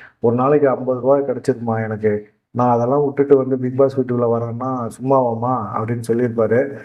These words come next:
உடனே அவங்க இருக்கவங்கலாம் கூப்பிட்டு வச்சு, "உனக்கு இருபதாயிரம் தான்யா, போயா" அப்படின்னு சொல்லி அமுக்கி விட்டுருப்பாங்க அப்படிங்கிற மாதிரி சொல்றாங்க.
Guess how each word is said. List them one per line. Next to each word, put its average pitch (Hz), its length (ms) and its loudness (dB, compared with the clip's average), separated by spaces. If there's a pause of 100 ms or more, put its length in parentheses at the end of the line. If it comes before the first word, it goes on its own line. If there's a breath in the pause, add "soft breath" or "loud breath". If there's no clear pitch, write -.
(160 loud breath)
உடனே 131 280 2
அவங்க 131 200 0
இருக்கவங்கலாம் 127 420 -2
கூப்பிட்டு 120 300 -4
வச்சு, 123 280 2
"உனக்கு 117 260 -4
இருபதாயிரம் 123 420 0
தான்யா, 123 280 2
போயா" 123 240 0
அப்படின்னு 113 260 -6
சொல்லி 110 240 -4
அமுக்கி 113 500 -2
விட்டுருப்பாங்க 107 440 -4
அப்படிங்கிற 107 320 -4
மாதிரி 113 280 -2
சொல்றாங்க. 107 340 0